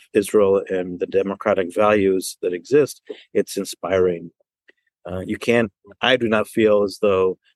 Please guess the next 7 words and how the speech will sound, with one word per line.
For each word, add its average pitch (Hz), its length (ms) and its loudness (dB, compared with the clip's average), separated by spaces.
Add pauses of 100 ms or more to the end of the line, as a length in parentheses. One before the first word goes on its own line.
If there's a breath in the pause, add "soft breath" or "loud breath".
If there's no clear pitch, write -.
(140)
there's 98 280 0
tension 95 680 -4 (720)
within 113 420 0
that 117 220 0
crowd, 101 540 2 (720)
um, 90 360 -6 (360)
uh, 95 220 -6